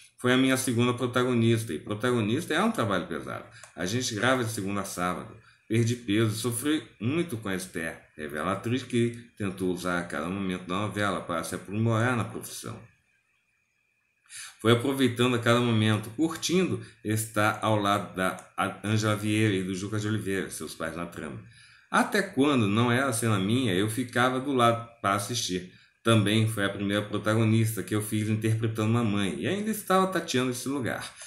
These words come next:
Mas ali eu aprendi a trabalhar e resolver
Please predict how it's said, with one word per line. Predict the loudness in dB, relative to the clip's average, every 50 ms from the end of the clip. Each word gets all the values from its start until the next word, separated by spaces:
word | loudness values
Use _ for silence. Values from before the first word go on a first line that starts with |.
| -18 -20 -14 _
Mas | -2 2 2 4 4 4 2 2 -2 -4 -2 0
ali | 2 2 4 4 4 2 2 0
eu | 0 0 -2
aprendi | -2 -2 -4 -4 -2 -2 -2
a |
trabalhar | -2 0 0 0 2 2 2 2 2 2
e | 0 0
resolver | -2 -4 -4 -6 -4 -2 -2 -4 -4 -6